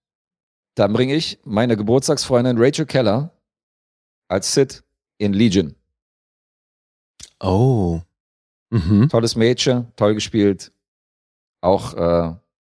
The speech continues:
Speaker 1: zeigt hier auch schauspielerisch einige Facetten in dieser Serie.
Speaker 2: Mhm. Ja, stimmt, die war gut.
Speaker 1: Ja, und ey, Legion läuft gerade auf Disney Plus.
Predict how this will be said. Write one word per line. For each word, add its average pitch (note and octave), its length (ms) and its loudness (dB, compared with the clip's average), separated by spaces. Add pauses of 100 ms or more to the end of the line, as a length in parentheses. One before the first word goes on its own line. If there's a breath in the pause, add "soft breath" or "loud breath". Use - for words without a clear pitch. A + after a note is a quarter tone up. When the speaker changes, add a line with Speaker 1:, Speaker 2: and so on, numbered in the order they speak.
(420)
Speaker 1:
zeigt - 240 -2
hier G2 140 0
auch E2+ 80 0
schauspielerisch E2+ 520 -2
einige E2+ 240 0
Facetten D#2 360 -4
in C#2+ 60 -4
dieser C#2+ 220 -4
Serie. C#2 280 -6 (240)
Speaker 2:
Mhm. G2+ 420 2 (1400)
Ja, G2+ 180 2
stimmt, G#2+ 220 0
die F#2 80 -4
war F#2+ 80 0
gut. F#2+ 160 0 (500)
Speaker 1:
Ja, A2 180 0
und A#2 260 -4
ey, A2 320 0 (400)
Legion A2+ 340 -2
läuft A2 200 0
gerade G#2+ 160 0
auf G2 80 -4
Disney G2+ 260 -4
Plus. - 360 -4